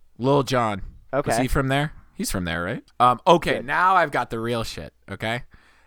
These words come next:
Speaker 1: These are the weirdest things that you can bet on. So says C B S
Speaker 2: Good.
Speaker 1: Sports. Who will Donald Trump pick to win?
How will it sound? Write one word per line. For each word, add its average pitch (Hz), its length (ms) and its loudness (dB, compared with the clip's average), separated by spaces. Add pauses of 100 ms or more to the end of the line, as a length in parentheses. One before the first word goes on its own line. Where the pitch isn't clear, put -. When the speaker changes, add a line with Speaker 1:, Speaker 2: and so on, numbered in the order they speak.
(560)
Speaker 1:
These 180 280 4
are 156 180 8
the 139 120 4
weirdest 147 600 2
things 95 720 -8 (180)
that 95 140 -6
you 101 160 -8
can 98 160 -8
bet 95 200 0
on. 87 360 -12 (200)
So 117 240 -4
says 101 300 -6
C 104 180 -6
B 110 80 -2
S 110 40 -2
Speaker 2:
Good. 95 160 -6
Speaker 1:
Sports. - 500 -12 (120)
Who 180 200 6
will 185 180 4
Donald 156 360 6
Trump 147 360 0
pick - 200 0
to 127 120 -4
win? 107 360 -6